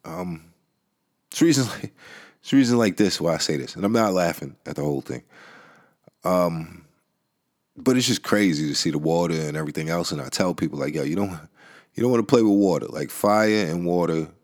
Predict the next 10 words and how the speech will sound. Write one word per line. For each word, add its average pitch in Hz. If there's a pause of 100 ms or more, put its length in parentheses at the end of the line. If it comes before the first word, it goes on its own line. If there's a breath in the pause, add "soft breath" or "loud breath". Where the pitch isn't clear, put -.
(140)
are 73
two -
things 78
you 82
don't 69
wanna 65
mess -
with, - (920 soft breath)
'cause 78
they, 85